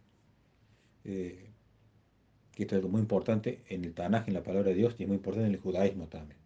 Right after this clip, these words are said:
¿eh? Sabemos que si no cuidamos la mente, la mente nos lleva a malas acciones, y eso está corroborado inclusive por la, por la psicología misma, ¿eh? Cuando nosotros permitimos que estos pensamientos, estas ideas empiecen, empiecen a apoderarse de nosotros,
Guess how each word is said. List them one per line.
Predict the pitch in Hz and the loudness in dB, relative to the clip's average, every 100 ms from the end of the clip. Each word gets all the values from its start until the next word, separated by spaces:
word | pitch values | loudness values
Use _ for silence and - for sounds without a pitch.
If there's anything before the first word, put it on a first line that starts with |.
| - | -20
¿eh? | 110 _ _ _ _ | -20 _ _ _ _
Sabemos | _ 104 120 | _ 2 4
que | 110 | 2
si | 90 | 2
no | 123 131 | 2 4
cuidamos | 123 117 113 95 | 4 6 4 4
la | |
mente, | 85 101 107 139 143 - - _ _ - _ - | 4 4 4 2 -2 -10 -20 _ _ -20 _ -8
la | 87 | 2
mente | 104 110 | 4 6
nos | 104 95 | 4 4
lleva | 104 110 | 4 4
a | |
malas | 90 85 | 2 -2
acciones, | 82 80 80 | -6 -10 -2
y | |
eso | 101 | -2
está | 104 101 | 0 -2
corroborado | 90 87 95 | 0 2 4
inclusive | 107 95 90 104 | 4 0 -4 -6
por | 85 | -6
la, | 78 87 85 | -10 -10 -12
por | - | -12
la | 87 | -10
psicología | 95 90 87 101 | -6 -6 -6 -4
misma, | 92 - - - - - - _ _ _ _ _ _ | -6 -8 -20 -20 -20 -20 -20 _ _ _ _ _ _
¿eh? | 101 - _ _ _ _ _ | -20 -20 _ _ _ _ _
Cuando | 90 92 | -4 2
nosotros | 101 120 131 | 4 6 4
permitimos | 104 104 104 123 117 - _ _ _ _ _ | 8 6 6 2 2 -2 _ _ _ _ _
que | |
estos | 110 113 | -2 0
pensamientos, | 104 95 98 107 127 107 92 | 2 2 4 6 6 4 0
estas | 98 92 | -4 0
ideas | 95 104 98 | 2 6 4
empiecen, | 87 113 110 104 | 4 -2 0 -2
empiecen | 92 82 113 | -2 -4 0
a | 98 | 0
apoderarse | 98 95 120 117 101 | 4 6 8 6 4
de | 87 | 0
nosotros, | 90 82 80 | -2 -6 -10